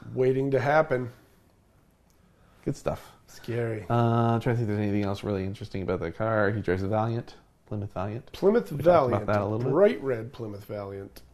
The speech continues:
Speaker 1: Oh, yeah, I was trying to find out if the red car that Sidney Poitier drives in In the Heat of the Night was a Plymouth Fury like Christine.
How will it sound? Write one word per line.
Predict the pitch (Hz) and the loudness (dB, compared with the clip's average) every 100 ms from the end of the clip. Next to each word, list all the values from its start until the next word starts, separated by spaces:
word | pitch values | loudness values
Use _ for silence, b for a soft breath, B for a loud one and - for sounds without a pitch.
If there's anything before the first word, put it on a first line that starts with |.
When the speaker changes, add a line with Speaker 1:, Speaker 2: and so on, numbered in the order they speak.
| _ _ _ _ | _ _ _ _
Speaker 1:
Oh, | 175 190 | 2 2
yeah, | 196 202 | 4 8
I | 180 | 8
was | 226 | 6
trying | - 208 | 6 6
to | 180 | 6
find | - 180 170 | 6 6 8
out | 165 - | 6 6
if | 147 - | 0 -2
the | 151 | -2
red | 147 160 165 165 170 - b b b b b - | 4 6 8 6 -2 -8 b b b b b -2
car | 160 151 151 156 | 4 8 8 8
that | 147 127 | 4 -2
Sidney | - 175 156 | 2 2 2
Poitier | 131 180 175 160 135 131 | 4 4 6 6 4 4
drives | 139 135 131 131 127 | 2 4 4 0 -4
in | - 135 | -6 -4
In | 135 147 | -2 -2
the | 139 | -2
Heat | 151 160 | 0 -2
of | 139 | 0
the | 143 | 0
Night | 170 240 180 185 156 | 2 2 2 -2 -2
was | 160 | 0
a | 156 | 0
Plymouth | - 190 175 - | 0 0 0 -2
Fury | - 208 196 135 | -2 0 2 2
like | 127 120 | 0 -2
Christine. | - 131 - 180 156 101 | -6 -6 -4 -4 -4 -6